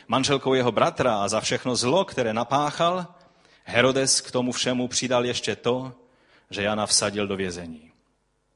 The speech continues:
Zatímco se křtil všechen lid, byl pokřtěn i Ježíš. Když se modlil, otevřelo se nebe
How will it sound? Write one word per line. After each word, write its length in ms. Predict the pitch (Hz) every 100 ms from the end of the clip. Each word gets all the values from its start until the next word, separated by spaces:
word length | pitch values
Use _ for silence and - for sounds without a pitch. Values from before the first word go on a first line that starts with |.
| _ _
Zatímco 460 | 120 120 120 117 120
se 200 | - 117
křtil 420 | - - - 127
všechen 380 | - 120 - 113
lid, 400 | 117 143 147 147 - _ _ _ _ _ _ _
byl 160 | 101 90
pokřtěn 560 | 107 - - 107 104 113
i 80 |
Ježíš. 560 | 98 90 76 73 - - _ _ _ _ _ -
Když 120 | 110
se 140 | - 107
modlil, 640 | 113 117 120 127 123 123 - _ _ _ _ -
otevřelo 460 | 101 104 110 107
se 160 | - 107
nebe 440 | 107 110 117 117